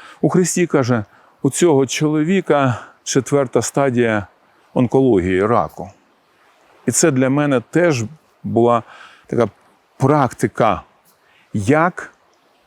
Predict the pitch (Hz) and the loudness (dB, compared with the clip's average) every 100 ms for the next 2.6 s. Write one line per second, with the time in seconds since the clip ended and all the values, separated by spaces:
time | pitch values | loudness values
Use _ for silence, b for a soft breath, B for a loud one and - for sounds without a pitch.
0 | - 120 120 127 113 - 165 165 170 - | -4 0 2 0 -2 -2 0 0 -2 0
1 | 151 143 - b b b - 117 131 135 | 0 -2 -8 b b b -2 0 2 2
2 | 143 123 196 226 131 120 | 0 0 0 2 0 0